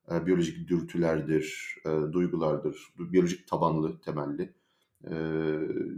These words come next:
duygulardır. Çünkü duyguların tabii ki öyle bir kalp atıyor, adrenalin pompalanıyor, bedensel bir şey aslında yani. Ama şöyle bir şey var. Hayvanlardan, insan dışı hayvanlardan farklı olarak biz,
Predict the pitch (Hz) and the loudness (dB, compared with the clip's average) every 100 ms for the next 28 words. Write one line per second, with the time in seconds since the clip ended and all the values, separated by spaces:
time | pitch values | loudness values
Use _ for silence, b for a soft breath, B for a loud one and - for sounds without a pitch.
0 | - - - - - - 87 87 82 - | -12 -16 -20 -20 -8 0 2 4 2 -2
1 | 87 85 90 87 87 90 80 76 76 78 | -2 2 2 4 2 0 -2 -2 0 2
2 | 78 - - 78 - 80 - 76 76 76 | 0 -2 -2 -2 -2 -8 -2 0 0 -2
3 | 76 78 80 76 76 76 76 92 - - | -2 -4 -6 -6 -2 0 0 0 -2 -4
4 | 139 - - - - - - - _ _ | -4 -4 -8 -10 -14 -18 -20 -20 _ _
5 | _ _ _ _ _ _ 139 131 110 90 | _ _ _ _ _ _ 2 4 4 2
6 | - 71 - - - _ _ _ _ _ | 2 -2 -4 -8 -16 _ _ _ _ _
7 | _ _ _ _ _ _ - 98 104 110 | _ _ _ _ _ _ 0 4 6 6
8 | 117 113 104 98 - 117 - 98 98 98 | 6 6 4 2 2 0 0 0 4 4
9 | 101 101 98 95 90 113 95 85 85 95 | 4 2 2 0 2 2 2 0 -2 -2
10 | 95 - | -2 -4